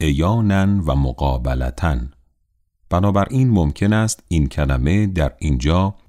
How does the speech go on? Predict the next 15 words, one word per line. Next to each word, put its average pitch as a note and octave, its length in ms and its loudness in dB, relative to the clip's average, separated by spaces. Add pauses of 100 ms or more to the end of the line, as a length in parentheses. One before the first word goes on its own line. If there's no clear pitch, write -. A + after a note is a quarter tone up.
به D#2 100 0
ضم F#2+ 600 0
قاف F2+ 540 -2
و C#2+ 220 0
با C#2 420 -2
بوده C2+ 300 -4
باشد، A#1+ 440 -4 (500)
یعنی G#2+ 680 0
من F2+ 340 2
یمت G2+ 520 -2
یرنی D#2 680 0
قبلاً، C2 540 -2 (500)
هر G2 200 -2
کس - 300 -4
بمیرد D2+ 720 -2